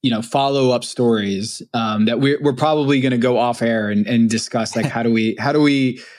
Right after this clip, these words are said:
Speaker 1: uh, how do we come up with, like, five follow-ups to that? Because it is, it is fascinating to me. And I, I think about Roy Hibbert and how they, you know, the, the old Shaqism that you have to,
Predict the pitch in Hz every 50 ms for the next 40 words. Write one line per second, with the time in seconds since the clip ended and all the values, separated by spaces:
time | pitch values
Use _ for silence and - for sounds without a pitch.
0 | - _ _ _ _ _ - 143 139 135 131 127 127 123 120 120 - - 143 147
1 | 156 156 139 - 156 147 143 - 143 131 - 135 131 127 113 113 - - - -
2 | - 135 131 131 131 131 127 - - 123 123 123 123 120 117 113 107 - - -
3 | 117 110 110 107 135 151 135 196 175 170 180 175 190 196 185 160 - - 151 143
4 | 151 160 147 135 135 - - _ 147 139 143 139 135 - 143 143 147 151 143 -
5 | 160 160 165 170 175 185 - 135 131 127 123 123 123 123 127 - - - - -
6 | _ - 131 131 - 147 143 156 147 135 135 135 117 127 131 131 127 113 117 120
7 | 117 117 113 110 110 - _ _ _ _ _ _ _ _ _ _ _ _ _ _
8 | _ _ _ _ _ _ _ _ _ _ _ _ _ _ _ _ _ _ 135 131
9 | 123 110 110 120 123 123 123 123 120 120 120 120 117 - - 127 131 131 131 127
10 | 127 127 127 - - 156 143 139 135 131 135 135 131 139 143 139 143 139 - -
11 | 135 127 127 127 - 127 123 117 120 127 120 117 117 117 117 117 135 127 120 127
12 | 147 156 156 - - 165 151 143 147 143